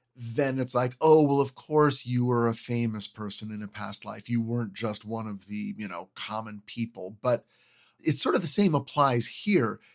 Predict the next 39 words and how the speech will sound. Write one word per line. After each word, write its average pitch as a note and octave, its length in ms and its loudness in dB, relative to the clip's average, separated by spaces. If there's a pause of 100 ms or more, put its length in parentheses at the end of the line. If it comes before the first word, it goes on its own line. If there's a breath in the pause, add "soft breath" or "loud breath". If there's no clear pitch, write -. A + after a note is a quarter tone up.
(280 soft breath)
Just D3 380 2
because D3 340 0
they C3 140 2
were A#2 120 -2
in A#2 120 0
the A#2 80 -4
past, E3+ 640 -4 (560)
even G3 240 8
if C3 100 4
they D3 120 6
were E3+ 280 6
in D3+ 140 6
the A2+ 80 0
past, G#2 360 -4
if B2 80 -6
they C3+ 120 0
were C#3+ 280 2
actually B2+ 500 -2
seeing B2+ 420 -2
something A#2+ 340 -4
from A2 240 -10
the G2+ 60 -12
past, D3 560 -8 (300 soft breath)
there's D#3 200 4
no G3 160 6
reason C#3+ 560 2 (180)
that B2 220 -2
we F3 240 0
need C#3+ 220 2
to A#2+ 100 -2
assume A2 560 -6 (400)
it D3 240 0
was C3+ 240 2
because B2 680 0 (320)
something B2 500 -4
very A#2+ 240 2
dramatic A#2+ 640 -4
was A2 140 -8
happening A2 640 -10